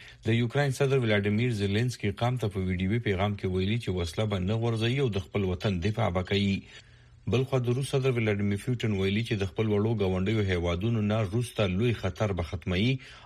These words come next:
او په اشارې سره وایي چې د یوکرين مشرانو نازیتوب به له منځه وړي، کوم چې د په ختیځ یوکرين کې د روس پلو په وژنو تورن کړي۔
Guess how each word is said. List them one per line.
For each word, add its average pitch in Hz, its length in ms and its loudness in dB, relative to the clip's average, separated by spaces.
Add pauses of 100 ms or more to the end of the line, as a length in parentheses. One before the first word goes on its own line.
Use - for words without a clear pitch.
او 104 100 4
په 101 140 -2
اشارې 107 520 2
سره 101 240 2
وایي 104 180 2
چې 113 180 -2
د - 20 0
یوکرين 98 580 0
مشرانو 107 580 0 (220)
نازیتوب 92 840 0
به 101 140 2
له 92 200 0
منځه 101 460 0
وړي، 95 220 4 (400)
کوم 95 180 0
چې 92 120 -2 (160)
د 104 120 0
په 101 140 -2
ختیځ 98 340 -2
یوکرين 104 460 0
کې 123 100 -4
د 107 80 0
روس 98 300 0
پلو 101 340 2
په 85 160 -4
وژنو 90 400 0
تورن 90 360 -2
کړي۔ 104 260 4